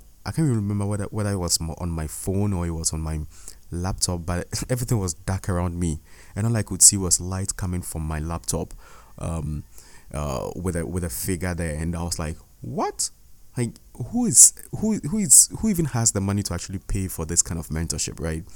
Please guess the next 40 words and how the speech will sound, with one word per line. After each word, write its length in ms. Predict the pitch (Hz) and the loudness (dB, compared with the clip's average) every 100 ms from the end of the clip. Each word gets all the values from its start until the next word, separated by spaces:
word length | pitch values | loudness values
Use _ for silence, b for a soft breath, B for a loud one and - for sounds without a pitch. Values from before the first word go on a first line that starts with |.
| B B - | B B -4
Um, 340 | 78 78 76 | -2 0 -2
I 100 | 107 | 2
know 120 | 120 143 | 4 4
it 80 | |
was 240 | 113 98 85 | 4 2 0
valuable, 480 | 82 95 92 85 87 | 0 0 0 0 0
I 60 | |
know, 320 | 90 101 104 - B B | 2 2 2 0 B B
you 80 | 95 | 0
know, 100 | 87 | 2
it 60 | |
was 240 | 87 85 - | 2 2 0
worth 320 | 82 95 - | 0 0 0
it, 180 | 92 - | -4 -2
but 160 | 85 80 B B B B - - - | -4 -4 B B B B -20 -20 -2
like, 220 | 120 113 - - | 2 2 2 -4
it 80 | 127 | 2
was, 340 | 127 120 - - | 8 12 10 8
it 40 | |
was, 380 | 123 117 - - | 2 2 0 -2
it 60 | - | 0
was 180 | 123 - | 4 6
a 60 | |
huge 320 | 113 - 202 123 | 4 -2 0 2
amount 320 | 107 110 101 | 2 2 2
for 120 | 98 | 0
me 180 | 95 95 | 0 0
during 260 | 92 98 | 0 0
the 80 | 90 | 0
time 400 | - 95 87 90 | 0 0 2 0
because, 400 | 87 92 90 - - | 0 0 2 0 -2
like, 140 | - 85 - - - | -6 -6 -8 -10 -2
I 60 | |
mean, 260 | 104 104 104 | 0 0 0
first 340 | - 131 117 | 0 2 4
off, 280 | 110 - - 90 | 0 -4 -8 -4
I 60 | |
was 140 | 90 - | 0 0
struggling, 520 | - 95 90 85 82 | 0 -2 -2 -2 -2
right? 260 | 85 85 | -2 -2